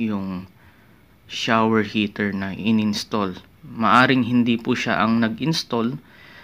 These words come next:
dahil kung sigurado naman na kung siya ang nag-install, malamang ay inayos po niya yung installation.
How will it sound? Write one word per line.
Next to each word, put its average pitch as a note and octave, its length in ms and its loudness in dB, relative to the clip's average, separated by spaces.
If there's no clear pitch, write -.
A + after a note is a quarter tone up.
dahil A#2 480 0
kung A#2 240 0
sigurado A2+ 640 2
naman A#2 320 2
na G#2+ 80 -2
kung A2+ 240 -2
siya A2 240 0
ang A#2 160 -2
nag-install, A2 800 -2
malamang B2+ 560 4
ay G#2+ 480 0
inayos B2 560 4
po - 160 -6
niya A#2 240 0
yung G#2 240 0
installation. F#2+ 1000 -4